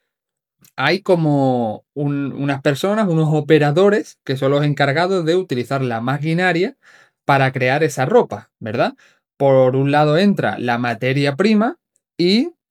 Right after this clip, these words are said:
entre los trabajadores y la maquinaria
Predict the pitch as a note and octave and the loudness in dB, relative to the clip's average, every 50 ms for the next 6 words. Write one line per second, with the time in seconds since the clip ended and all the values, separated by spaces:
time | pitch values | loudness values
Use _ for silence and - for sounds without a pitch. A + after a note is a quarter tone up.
0 | _ _ _ - C#3 C3+ C3+ C3 C3+ C3 B2 B2+ A#2 - - C3 B2+ B2 A#2 - | _ _ _ -4 -2 0 0 -2 -2 -2 -4 -4 -4 -4 -4 -2 -2 -2 -2 -2
1 | B2 C3 D3+ E3+ D#3+ C#3+ C3 B2+ B2+ C3 C#3 C#3+ C#3+ - F3 F3+ F3 F3 E3 F#3 | 0 0 0 0 0 0 -2 -2 -2 -2 -4 -4 -4 -4 -2 -2 0 0 0 0
2 | G#3 C#4+ | -2 -2